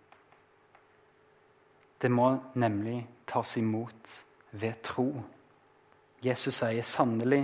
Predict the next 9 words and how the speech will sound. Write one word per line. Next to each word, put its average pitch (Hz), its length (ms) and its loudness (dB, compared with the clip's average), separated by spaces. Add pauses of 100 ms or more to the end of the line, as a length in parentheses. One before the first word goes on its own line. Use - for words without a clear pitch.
(160)
sannelig, 123 680 2 (260)
jeg 123 220 4
sier 113 320 0
dere, 110 300 -2 (500)
den 160 160 6
som 165 240 0
hører 139 320 6
mitt 156 340 0
ord 151 380 -2